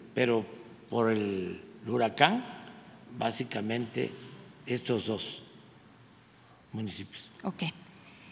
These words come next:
Speaker 1: Mira, este era el que nos estaba costando trabajo lanzarlo para la, la carretera. Y resulta que llegamos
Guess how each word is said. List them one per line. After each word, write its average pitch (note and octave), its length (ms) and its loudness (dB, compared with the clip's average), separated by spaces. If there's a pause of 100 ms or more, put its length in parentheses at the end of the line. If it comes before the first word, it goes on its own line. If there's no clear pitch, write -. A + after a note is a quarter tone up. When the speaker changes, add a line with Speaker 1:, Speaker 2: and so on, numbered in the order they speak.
Speaker 1:
Mira, C3+ 260 4 (720)
este F3 240 6
era F3 140 8
el C#3 80 0
que C#3 300 2 (520)
nos B2 120 0
estaba D3 300 6
costando C#3+ 360 4
trabajo C#3 460 4 (680)
lanzarlo B2 600 4 (2250)
para B2 240 8
la, A2 240 0
la A2 120 4
carretera. A#2+ 540 6 (1300)
Y - 80 6
resulta C3 560 6
que C#3+ 140 2
llegamos D3+ 640 4